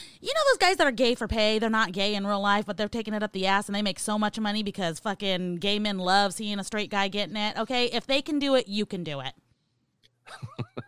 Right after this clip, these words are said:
Speaker 2: Well, and also you get that, uh, and I, I'm, I apologize for not remembering the actor's name, like, off the top of my head, but, uh, you get that same thing from Friday, you know, Part Two, where the actor is clearly gay, has no
Speaker 1: Mm-hmm.
Speaker 2: chemistry with a female lead,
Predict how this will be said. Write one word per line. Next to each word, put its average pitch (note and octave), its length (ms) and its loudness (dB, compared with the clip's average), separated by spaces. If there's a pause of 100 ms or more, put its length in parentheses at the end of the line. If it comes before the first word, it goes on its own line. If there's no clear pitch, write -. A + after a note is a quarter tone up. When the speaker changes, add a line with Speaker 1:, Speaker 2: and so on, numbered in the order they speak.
(800)
Speaker 2:
Well, E3 240 0
and D3+ 140 0
also D#3+ 380 -2
you B2+ 220 0
get C3 160 -4
that, B2 260 -4
uh, A2 300 -4
and G#2+ 160 -4
I, A2 380 -6
I'm, A2 260 -8
I G#2+ 140 -6
apologize G#2 520 -4
for - 140 -8
not G2+ 180 -4
remembering G#2 320 -4
the F#2 60 -6
actor's G2+ 360 -8
name, G2 220 -4
like, F#2+ 220 -4
off F#2 120 -8
the - 40 -20
top G2 240 -6
of G2 60 -6
my F#2 120 -4
head, F#2+ 340 -6
but, G2+ 240 -6
uh, G#2 200 -4
you G#2+ 240 -2
get A#2 200 -6
that A2 160 -6
same A2+ 460 -4 (440)
thing A#2+ 280 -4
from G#2+ 200 -4
Friday, A2 540 -2
you G#2+ 140 -4
know, G2+ 140 -2
Part - 340 -4
Two, A#2+ 400 0
where G#2 500 -2 (220)
the A#2 140 -6
actor B2 420 -4
is G2 120 -4
clearly D3+ 460 -2
gay, F#2+ 320 -2
has A2 220 -2
no C#3 200 0
Speaker 1:
Mm-hmm. A#3 80 -4
Speaker 2:
chemistry B2 440 -4
with A2 120 0
a - 20 -4
female A2+ 420 -2
lead, A2 400 0